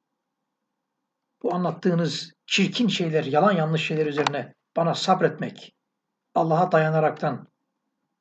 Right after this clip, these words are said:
hayatımı devam ettirmek, onun doğru çizdiği yolda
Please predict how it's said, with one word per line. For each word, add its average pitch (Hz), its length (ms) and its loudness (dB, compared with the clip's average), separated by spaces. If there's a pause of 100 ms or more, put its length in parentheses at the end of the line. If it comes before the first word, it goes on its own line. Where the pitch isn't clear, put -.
(100)
hayatımı 156 600 0 (100)
devam 156 200 0
ettirmek, 139 580 -8 (300)
onun 156 420 -2 (460)
doğru 160 300 -2
çizdiği 139 420 -6
yolda 123 460 -4